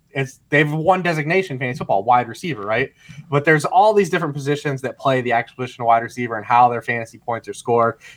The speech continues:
And to me, like, I always wanna understand how my player is gonna score his points and what he needs necessarily to get there. Like, we talked about Devontae Smith, like, for him to be, like, a wide receiver one or, like, to, or to just say exceed his value, like,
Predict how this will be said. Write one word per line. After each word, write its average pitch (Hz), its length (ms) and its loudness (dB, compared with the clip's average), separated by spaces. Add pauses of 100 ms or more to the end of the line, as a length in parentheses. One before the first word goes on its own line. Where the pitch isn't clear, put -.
And 127 200 -4
to 151 80 -8
me, 202 160 4
like, 151 160 2
I 156 120 2
always 151 300 0
wanna 147 140 0
understand 127 280 -6
how 131 140 0
my 123 140 -2
player 117 240 -6
is 110 100 -12
gonna 113 160 -12
score 107 320 -2
his 98 100 -12
points 101 340 -10
and 120 80 -6
what 123 120 0
he 123 100 -2
needs 120 360 -4
necessarily 110 540 -4
to - 120 -14
get 139 260 0
there. 92 240 -8 (220)
Like, 123 80 -6
we 139 80 -2
talked 139 280 -2
about 113 180 0
Devontae 120 360 -4
Smith, 147 240 -6
like, 107 120 -10 (340)
for 151 140 2
him 196 200 2
to 175 120 0
be, 170 340 -2
like, 175 220 0
a 131 40 -2
wide 135 220 4
receiver 131 380 -4
one 151 360 2
or, 127 100 0
like, 123 200 -2
to, 131 120 -2
or 170 200 2
to 202 140 -4
just 226 160 -12
say 262 100 2
exceed 202 300 -4
his 151 100 -2
value, 160 400 2 (260)
like, 131 140 -6